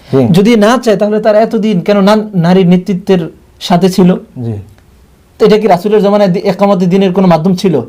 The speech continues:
Speaker 1: না।
Speaker 2: তো এটা তো মাধ্যম ছিল না। তো তাবলিগের নব্য পদ্ধতি, যেটা মধ্যে কোনো গর্হিত কোনো কাজ নেই।
Speaker 1: নেই।
Speaker 2: আমরা কোনোদিন সহিহ উসুলকে ইমানের কোনো ইয়া মনে করি না, যে এটা ইমানের অংশ।
Speaker 1: না।
Speaker 2: সহিহ উসুল বা-, বলা বা আসরের পর গাশত করা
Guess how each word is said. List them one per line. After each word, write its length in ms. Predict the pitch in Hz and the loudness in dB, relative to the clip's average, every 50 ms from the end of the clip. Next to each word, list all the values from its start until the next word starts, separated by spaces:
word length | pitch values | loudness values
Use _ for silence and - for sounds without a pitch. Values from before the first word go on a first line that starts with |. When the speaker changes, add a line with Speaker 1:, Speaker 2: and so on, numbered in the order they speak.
| - _ - | -12 _ -10
Speaker 1:
না। 220 | 123 113 107 95 - - _ _ _ _ | -10 -8 -8 -10 -14 -18 _ _ _ _
Speaker 2:
তো 80 | - 277 | -2 0
এটা 120 | 254 294 | 2 2
তো 80 | 269 277 | 2 2
মাধ্যম 260 | 262 247 220 262 240 | 0 0 0 0 0
ছিল 180 | - 233 208 185 | 0 0 -2 -2
না। 180 | 147 123 123 - - _ _ _ _ _ - | -2 -4 -8 -12 -16 _ _ _ _ _ -8
তো 80 | 175 | -4
তাবলিগের 680 | 180 233 226 247 233 226 247 269 240 208 247 262 247 214 | -2 0 0 0 -2 -2 -2 -4 -4 -2 0 0 0 2
নব্য 400 | 180 185 208 208 208 202 262 254 | 2 2 0 0 0 -2 -2 0
পদ্ধতি, 480 | 254 240 214 196 220 196 180 196 180 | 0 -2 -2 -2 -2 -4 -2 -4 -2
যেটা 420 | 156 180 185 180 220 233 247 247 - - _ _ - | -2 -2 0 0 0 0 0 -2 -6 -14 _ _ -2
মধ্যে 340 | 190 180 185 180 165 202 190 | 0 0 2 2 2 0 0
কোনো 220 | 180 202 202 196 180 | 0 0 0 0 2
গর্হিত 380 | 156 170 170 165 190 180 208 | 2 2 2 2 2 0 0
কোনো 200 | 196 185 180 175 | 0 0 0 0
কাজ 300 | 180 190 190 175 151 147 | 2 0 0 0 -2 -4
নেই। 200 | 143 131 113 113 110 | -4 -6 -6 -6 -6
Speaker 1:
নেই। 280 | 127 123 120 113 101 92 - - - _ _ _ | -6 -4 -4 -6 -6 -8 -14 -20 -20 _ _ _
Speaker 2:
আমরা 240 | 185 202 208 220 220 | -2 0 2 2 2
কোনোদিন 340 | - 214 214 214 214 208 190 | 0 0 -2 0 0 -2 -2
সহিহ 260 | - 202 196 202 196 | 0 0 2 2 2
উসুলকে 360 | 190 202 208 190 180 214 202 | 0 0 -2 -4 -2 -2 0
ইমানের 320 | 196 196 196 190 196 180 | 0 0 0 0 0 0
কোনো 360 | 175 185 180 185 175 170 - - _ _ _ _ _ - | 0 2 2 2 2 0 -4 -10 _ _ _ _ _ 0
ইয়া 160 | 180 180 175 | 2 2 4
মনে 180 | 175 170 170 160 | 4 2 0 -2
করি 200 | 143 147 143 139 | -2 -4 -6 -4
না, 100 | 139 135 | -6 -4
যে 120 | 131 156 | -4 -4
এটা 100 | 156 170 | -2 0
ইমানের 260 | 175 175 170 170 170 | 0 2 2 2 2
অংশ। 260 | 165 160 147 120 - 151 | 2 0 0 -4 -8 -10
Speaker 1:
না। 600 | - - - _ _ _ _ - 123 120 110 101 | -10 -10 -14 _ _ _ _ -14 -12 -10 -10 -4
Speaker 2:
সহিহ 200 | - - 165 165 | 0 0 0 0
উসুল 240 | 165 - 185 175 | 0 0 0 0
বা-, 340 | 156 160 160 151 - - 202 | 2 2 0 0 -2 -4 -4
বলা 280 | 165 156 151 143 123 - - _ _ _ _ _ _ _ _ _ - | -2 -2 -2 -2 -4 -8 -12 _ _ _ _ _ _ _ _ _ -6
বা 340 | 147 151 156 151 139 - - - _ _ | -2 0 2 2 0 -2 -4 -8 _ _
আসরের 340 | 170 180 180 - 233 220 226 | -2 -2 0 2 2 2 2
পর 180 | 220 214 214 185 | 2 0 -2 0
গাশত 320 | 165 180 180 180 - - | 0 0 -2 -2 -4 -4
করা 320 | 202 196 202 180 165 139 | -2 0 2 2 0 0